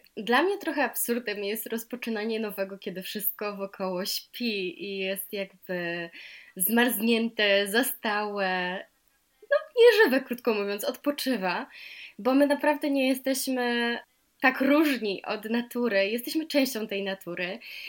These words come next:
i robienie sobie postanowień na początku stycznia, kiedy, e, nie ma zupełnie tej energii witalnej, kiedy jesteśmy w tym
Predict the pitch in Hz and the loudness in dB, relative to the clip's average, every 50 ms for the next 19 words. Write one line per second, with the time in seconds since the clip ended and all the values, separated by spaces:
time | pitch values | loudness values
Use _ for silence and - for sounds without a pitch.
0 | 285 - 240 226 240 226 233 269 294 311 294 - 262 262 262 262 254 254 - - | -4 0 0 2 2 2 2 2 2 2 2 0 0 -2 -2 -2 -6 -4 -2 0
1 | 226 233 240 247 233 240 233 233 226 220 220 - 226 - 240 240 240 - 240 233 | 0 0 0 0 -2 -2 0 0 -2 -2 -4 -6 -8 -6 -6 -8 -6 -8 -10 -10
2 | - - 226 233 233 - - 214 208 208 - 226 202 185 208 202 202 202 196 196 | -6 -4 -4 -4 -4 -4 -4 -4 -4 -4 -4 -6 -6 -4 -4 -2 0 0 0 2
3 | 196 196 196 - - - 208 208 196 196 - - _ _ _ 453 494 466 440 349 | 0 0 -2 -4 -6 -8 -6 -4 -4 -6 -6 -8 _ _ _ 2 4 6 8 8
4 | 339 330 - 233 - 233 214 208 208 202 - 214 208 - 214 220 208 202 202 190 | 6 4 4 0 -4 -4 -4 -4 -4 -4 -4 -4 -4 -2 -2 -2 -2 -2 -4 -6
5 | 190 196 175 202 - - 202 185 185 185 185 185 190 190 233 185 196 208 226 - | -8 -10 -12 -10 -6 -2 -2 0 0 -2 -4 -4 -6 -6 -6 -4 -4 -6 -4 -4
6 | 233 233 233 247 233 226 - - 226 214 214 | -6 -6 -4 -4 -6 -6 -4 -4 -4 -4 -4